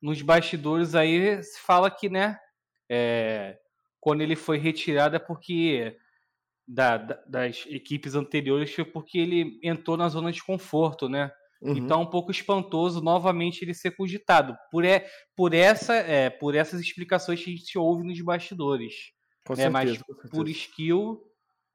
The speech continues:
Speaker 1: é, por skill ele não, não fica muito atrás não, né?
Speaker 2: É, a gente fez, a gente fez até uma, a, uma notícia, né? O Pumba trouxe essa, essa notícia pra gente, né? Essa transcrição do, do excerto. Se o produtor puder botar aí na tela, a gente agradece também. A Draft Five comentou sobre o assunto.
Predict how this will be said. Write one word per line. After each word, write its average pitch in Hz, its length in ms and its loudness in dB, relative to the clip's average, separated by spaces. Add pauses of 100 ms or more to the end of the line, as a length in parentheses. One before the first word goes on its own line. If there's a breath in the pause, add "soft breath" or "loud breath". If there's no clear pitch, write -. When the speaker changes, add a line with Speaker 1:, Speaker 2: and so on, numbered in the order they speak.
(180)
Speaker 1:
é, 120 400 0
por 143 280 -6
skill 160 440 -2
ele 190 140 -2
não, 349 420 -6
não 370 120 -8
fica 349 380 2
muito 349 280 0
atrás 349 400 0
não, 233 160 -2
né? 180 280 -2 (500)
Speaker 2:
É, 110 220 -2 (100)
a 143 120 2
gente 185 240 -2
fez, 214 200 8
a 175 60 2
gente 180 180 0
fez 185 140 0
até 175 220 0
uma, 160 520 4
a, 120 320 8
uma 127 200 2
notícia, 151 480 2
né? 147 80 6
O 151 80 6
Pumba 185 420 4
trouxe 147 240 0
essa, 139 200 2
essa 123 280 2
notícia 123 340 -4
pra 113 160 4
gente, 143 320 0
né? 143 120 4
Essa 120 180 -2
transcrição 123 500 -2
do, 120 200 2 (340 loud breath)
do 117 140 4
excerto. 143 500 6
Se - 100 -2
o 139 40 -2
produtor 139 500 6
puder 135 240 6
botar 135 280 6
aí 135 80 8
na 131 120 4
tela, 123 220 4
a 120 40 2
gente 123 200 -4
agradece 120 420 4
também. 123 260 4
A 143 40 6
Draft 127 320 4
Five 127 260 4
comentou 131 380 2
sobre 127 180 -2
o 123 60 6
assunto. 190 560 2